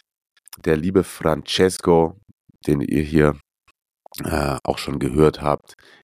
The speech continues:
der ist zu Gast bei den Jungs vom Der Neapolitaner. Also wahrscheinlich wird er da auch zwei, drei Takte zum Spiel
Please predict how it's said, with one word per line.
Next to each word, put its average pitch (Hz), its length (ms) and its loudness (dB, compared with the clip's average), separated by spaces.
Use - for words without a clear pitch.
der 120 220 0
ist - 180 -8
zu - 140 -10
Gast - 420 -4
bei 85 140 2
den 80 140 -2
Jungs 92 300 -6
vom 76 340 -4
Der 95 440 2
Neapolitaner. 90 1400 -2
Also 71 260 -6
wahrscheinlich 71 380 -4
wird 85 100 -4
er 76 80 2
da 67 140 2
auch - 140 0
zwei, 67 200 -2
drei - 160 -6
Takte - 380 -6
zum - 160 -12
Spiel - 340 -6